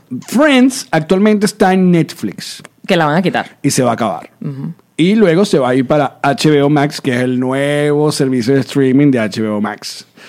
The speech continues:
Speaker 1: Y es por eso que ellos le pagaron lo que le van a pagar para
Speaker 2: Que es
Speaker 1: hacer
Speaker 2: una
Speaker 1: una
Speaker 2: miseria, ya lo
Speaker 1: reunión.
Speaker 2: hablamos. ¿Eso lo hablamos en el podcast?
Speaker 1: No.
Speaker 2: A mí me parece que es una miseria.
Speaker 1: A Jean-Marie le parece que darle dos punto cinco millones a cada uno por hacer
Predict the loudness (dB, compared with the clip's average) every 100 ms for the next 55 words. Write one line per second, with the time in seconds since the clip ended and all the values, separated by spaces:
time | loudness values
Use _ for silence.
0 | -14 -4 -2 2 2 2 2 0 0 0
1 | -2 -2 -2 0 0 2 4 2 2 2
2 | 0 -2 -2 0 2 2 2 2 2 4
3 | 4 4 4 4 4 4 4 4 2 0
4 | -4 -8 -6 -2 2 2 2 2 2 2
5 | 0 0 -2 4 4 4 0 -6 -16 -2
6 | 2 2 2 0 2 2 0 0 -2 -2
7 | 0 2 2 4 4 2 2 2 2 4
8 | 4 4 4 2 2 2 2 2 2 2
9 | 4 4 4 2 4 2 4 4 4 2
10 | 2 4 4 2 0